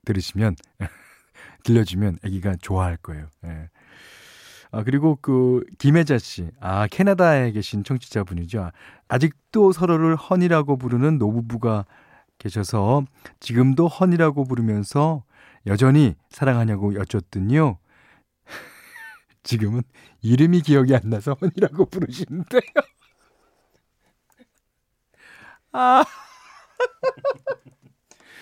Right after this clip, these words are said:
네. 그래도 왼수가 아니라 허니라고 부르지 않습니까? 예, 허니, 허니. 좋습니다.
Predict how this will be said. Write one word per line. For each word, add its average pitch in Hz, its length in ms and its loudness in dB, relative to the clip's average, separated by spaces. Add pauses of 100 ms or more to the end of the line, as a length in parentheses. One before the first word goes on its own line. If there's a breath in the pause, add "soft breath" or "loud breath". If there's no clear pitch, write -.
(1040 loud breath)
네. 95 100 -4 (1000 loud breath)
그래도 131 560 2 (280)
왼수가 165 500 4
아니라 143 240 0
허니라고 262 440 2
부르지 151 240 0
않습니까? 117 760 0 (220)
예, 101 200 -6 (300 soft breath)
허니, 110 300 2 (120)
허니. 92 240 -8 (160)
좋습니다. 82 440 -18